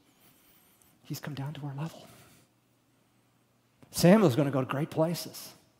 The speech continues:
great places. But it starts with God revealing himself to him. So, third time. So the Lord called, I'm in verse eight again,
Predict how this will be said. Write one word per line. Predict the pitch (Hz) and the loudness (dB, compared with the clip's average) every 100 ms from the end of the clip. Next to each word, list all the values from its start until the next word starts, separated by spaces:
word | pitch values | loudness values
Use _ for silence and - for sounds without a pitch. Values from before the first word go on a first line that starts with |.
| _ - | _ -12
great | - - | -8 -8
places. | - - - - - - _ _ _ _ _ _ _ _ _ _ _ | -8 -12 -14 -18 -20 -20 _ _ _ _ _ _ _ _ _ _ _
But | 139 | -14
it | |
starts | 139 - 190 - 135 | -8 -6 -6 -8 -14
with | - | -6
God | 139 131 | -4 -4
revealing | 135 147 131 | -6 -6 -6
himself | 120 127 139 120 | -10 -8 -8 -8
to | 151 | -12
him. | 113 - - _ _ _ _ _ _ _ _ _ _ - _ _ _ _ _ _ _ _ - | -14 -16 -20 _ _ _ _ _ _ _ _ _ _ -20 _ _ _ _ _ _ _ _ -14
So, | - 165 156 175 101 - - - - - - - - - - - - _ _ _ _ _ _ _ _ _ _ _ _ _ _ _ _ _ _ _ _ - | 0 6 6 6 2 -2 -6 -8 -8 -14 -16 -18 -20 -20 -20 -20 -20 _ _ _ _ _ _ _ _ _ _ _ _ _ _ _ _ _ _ _ _ -4
third | 190 147 - | -4 -4 -8
time. | 117 - - | -10 -10 -18
So | - 143 160 123 143 | -12 -6 -6 -6 -2
the | |
Lord | 139 160 165 | 4 6 4
called, | - 165 170 170 - - - - | 6 8 8 6 -2 -16 -20 -8
I'm | 135 | -6
in | 135 | -2
verse | 151 160 | -2 2
eight | 160 160 | 2 2
again, | 120 151 165 | 0 0 0